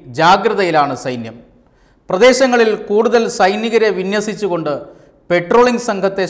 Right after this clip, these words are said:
ശക്തിപ്പെടുത്താനൊരുങ്ങുകയാണ് ബി എസ് എഫ്. ഇന്ത്യ പാക് അതിർത്തിയിലുള്ള പഞ്ചാബ്, ജമ്മു കശ്മീർ മേഖലകളിലാണ് സൈനികരെ കൂടുതലായി വിന്യസിക്കുന്നത്.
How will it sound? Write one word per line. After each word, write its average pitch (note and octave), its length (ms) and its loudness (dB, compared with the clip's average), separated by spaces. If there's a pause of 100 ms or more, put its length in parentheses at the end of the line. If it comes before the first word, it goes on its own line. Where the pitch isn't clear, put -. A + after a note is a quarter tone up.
ശക്തിപ്പെടുത്താനൊരുങ്ങുകയാണ് E3+ 1300 -2 (520)
ബി D#3+ 160 0
എസ് - 180 -6
എഫ്. - 160 -20 (960)
ഇന്ത്യ A3+ 400 4
പാക് G3+ 260 2 (120)
അതിർത്തിയിലുള്ള G3 600 0 (680)
പഞ്ചാബ്, A3+ 520 2 (340)
ജമ്മു G3+ 280 0
കശ്മീർ G#3+ 400 0 (140)
മേഖലകളിലാണ് F#3+ 680 0 (460)
സൈനികരെ F#3 520 0 (420)
കൂടുതലായി F#3 600 2
വിന്യസിക്കുന്നത്. B2 640 -12